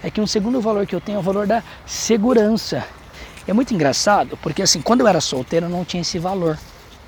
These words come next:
Eu até falava assim, "Ah, não, mas solteiro dorme em qualquer lugar, come qualquer coisa e se vira." Mas depois que eu me casei,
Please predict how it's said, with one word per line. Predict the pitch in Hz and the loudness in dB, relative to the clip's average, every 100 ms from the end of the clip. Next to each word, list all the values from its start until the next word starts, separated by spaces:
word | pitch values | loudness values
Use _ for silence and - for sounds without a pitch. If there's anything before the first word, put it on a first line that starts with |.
| - - | -16 -12
Eu | |
até | 208 262 | -4 4
falava | 247 196 | 6 4
assim, | 262 | 2
"Ah, | 277 | -2
não, | 240 | -2
mas | 180 | 0
solteiro | - 226 170 208 247 | -2 -2 -2 -4 -2
dorme | 175 156 196 | 2 2 2
em | |
qualquer | 165 139 160 | -2 -4 -4
lugar, | 143 131 156 165 | -2 -2 -2 -2
come | - 151 180 | -2 -2 -2
qualquer | 160 - 147 | -4 -4 -4
coisa | 151 | -2
e | 147 | -2
se | 226 | -2
vira." | 180 196 135 104 - - - - - - - | 2 2 0 -4 -14 -20 -20 -20 -20 -12 0
Mas | 170 | 2
depois | 208 220 220 226 | 4 2 2 0
que | 220 | 0
eu | |
me | 196 | -2
casei, | - 165 135 180 247 214 | 0 0 2 4 6 4